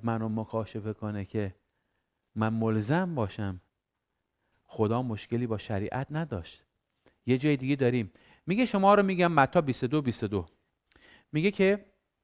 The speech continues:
شما را میگویم، اه، شمایی که از ده یک و شیویت و زیره و فلان و فلان خودتو دریغ نمی کنید که عالیه بدید، اما خب عدالت و راستی و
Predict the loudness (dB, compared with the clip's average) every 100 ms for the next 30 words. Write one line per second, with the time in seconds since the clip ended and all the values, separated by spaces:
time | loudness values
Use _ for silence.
0 | _ _ _ _ _ -20 _ _ _ -2
1 | 2 6 6 6 2 2 2 0 -2 -10
2 | -18 -4 -2 -2 -4 -12 _ _ _ _
3 | _ -20 -4 2 2 6 6 8 6 6
4 | 4 0 2 4 4 2 -2 -10 -14 0
5 | 0 2 2 2 2 2 2 2 2 2
6 | 2 2 0 0 0 0 -2 -2 0 2
7 | 6 6 6 2 0 -2 0 0 0 -2
8 | _ _ _ _ _ 2 2 4 8 10
9 | 10 8 6 10 8 8 4 0 -2 2
10 | 4 4 0 -2 _ _ _ _ _ 0
11 | 0 4 4 6 6 6 4 4 4 2
12 | -2 2 6 4